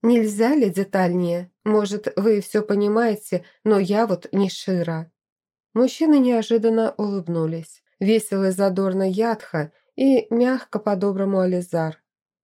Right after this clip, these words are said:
И в тот же миг захотелось стукнуть обоих, больно, чтобы поняли, что не надо смеяться над беззащитной девушкой. А Ларет согласилась стать моей женой, Виёра.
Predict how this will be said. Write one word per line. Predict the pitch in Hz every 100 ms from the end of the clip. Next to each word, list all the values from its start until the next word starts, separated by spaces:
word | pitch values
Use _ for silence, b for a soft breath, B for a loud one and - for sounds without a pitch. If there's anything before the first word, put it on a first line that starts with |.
| _
И | 170 175
в |
тот | - 226 208
же | 190
миг | 180 226 196
захотелось | 175 175 180 - 226 214 202
стукнуть | - 226 220 220 - -
обоих, | 240 226 196 156 143 - _
больно, | 214 247 294 202 156 147 B B -
чтобы | - 214 240
поняли, | 240 302 240 175 160 160 b
что | - -
не | 254
надо | 262 302 226
смеяться | 220 226 214 254 247 214
над | 202 190
беззащитной | 208 202 214 214 269 262 240
девушкой. | 208 254 208 175 - 139 131 - _ _ _ _ -
А | 165
Ларет | 165 165 156 160
согласилась | - 214 220 226 - 247 220
стать | - 170 180 - -
моей | 185 175 180 185
женой, | 185 202 226 185
Виёра. | 151 139 139 131 131